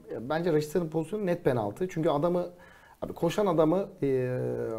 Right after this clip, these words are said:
hem ayakla bozuyorsun. Bir fotoğraf atmıştım, verdim mi Faruk'a bilmiyorum.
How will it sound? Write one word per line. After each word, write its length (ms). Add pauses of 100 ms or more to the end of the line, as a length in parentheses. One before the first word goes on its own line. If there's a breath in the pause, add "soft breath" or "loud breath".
(140)
hem 300
ayakla 400
bozuyorsun. 440
Bir 80
fotoğraf 360
atmıştım, 560
verdim 320
mi 120
Faruk'a 480
bilmiyorum. 540